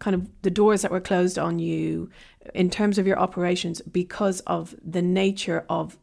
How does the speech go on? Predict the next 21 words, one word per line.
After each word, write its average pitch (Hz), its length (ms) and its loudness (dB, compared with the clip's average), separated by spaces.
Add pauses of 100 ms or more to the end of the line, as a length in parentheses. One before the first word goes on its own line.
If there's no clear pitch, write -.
(320)
how 180 380 2
people 165 500 -2
viewed 160 400 2
your 156 240 -2
content. 151 460 -2
So 165 100 -6
people 180 240 -2
saw 175 260 2
Field 156 400 -4
as 156 320 -2
adult 170 440 -2
content. 147 680 -2 (640)
Thus, 160 520 -2 (240)
there 170 180 0
was 160 400 -4
some 190 240 0
instances 175 800 -2 (400)
where 160 540 0 (480)
it 175 140 0
was 165 140 -4
hard, 175 420 -2